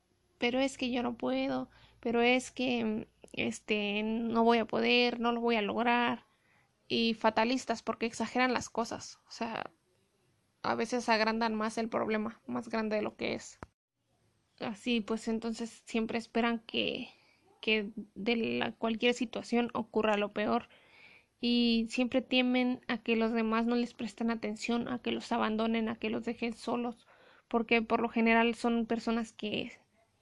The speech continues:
sienten, sienten que están indefensos, que nadie los quiere. Son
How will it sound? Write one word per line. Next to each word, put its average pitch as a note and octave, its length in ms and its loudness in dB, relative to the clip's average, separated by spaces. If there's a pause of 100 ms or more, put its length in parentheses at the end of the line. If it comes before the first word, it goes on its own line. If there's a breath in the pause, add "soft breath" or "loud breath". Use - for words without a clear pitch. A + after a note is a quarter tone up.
sienten, A#3 720 0
sienten A3+ 520 2
que A3+ 100 -6
están A3+ 400 0
indefensos, A3+ 880 0
que - 160 -4
nadie A3 220 2
los - 240 -6
quiere. A3 400 -2 (1040 soft breath)
Son A#3 720 2